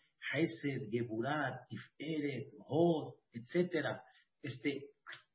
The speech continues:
todo es, todo, todas esas grandes personajes, escuchen bien, tuvieron milagros increíbles en su vida.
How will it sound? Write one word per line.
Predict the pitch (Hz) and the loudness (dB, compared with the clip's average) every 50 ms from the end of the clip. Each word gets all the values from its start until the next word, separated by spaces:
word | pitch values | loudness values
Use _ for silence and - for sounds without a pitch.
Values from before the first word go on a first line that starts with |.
| _ _ _ _ _ _ _ _ | _ _ _ _ _ _ _ _
todo | - 190 233 220 247 214 | -6 -4 -2 0 2 2
es, | 190 175 180 - - - - | 2 2 0 -2 -4 -2 2
todo, | - 240 240 254 262 - | 4 4 4 4 0 -2
todas | - 220 240 262 254 | 0 0 2 4 6
esas | - 208 190 - | 6 6 6 8
grandes | 139 170 175 190 196 190 170 - | 6 8 8 8 8 8 6 4
personajes, | - 135 120 - - 120 120 135 139 139 - 175 175 - - | 2 -2 -4 -2 -2 0 0 0 0 0 -2 -4 -6 -6 -10
escuchen | - - 151 143 - 135 120 117 | -6 -2 -2 0 0 0 0 2
bien, | 113 107 90 - - _ _ _ _ _ _ _ _ _ _ _ | 0 0 -2 -4 -16 _ _ _ _ _ _ _ _ _ _ _
tuvieron | - 151 147 143 160 196 240 233 - 240 226 208 | 4 4 4 6 6 4 4 4 4 4 6 10
milagros | 202 196 190 185 175 175 175 180 180 175 165 143 127 117 - 143 | 10 10 10 10 8 8 8 8 8 6 2 0 -2 -2 -2 -2
increíbles | 143 123 120 - 131 123 120 123 135 135 135 127 117 - - | -2 -2 -2 -2 0 -2 -2 0 0 -2 -2 -2 -2 -4 -4
en | 110 104 | -6 -8
su | - - - 107 98 | -10 -10 -10 -8 -6
vida. | 101 101 98 120 135 - | -4 -4 -2 -4 -4 -6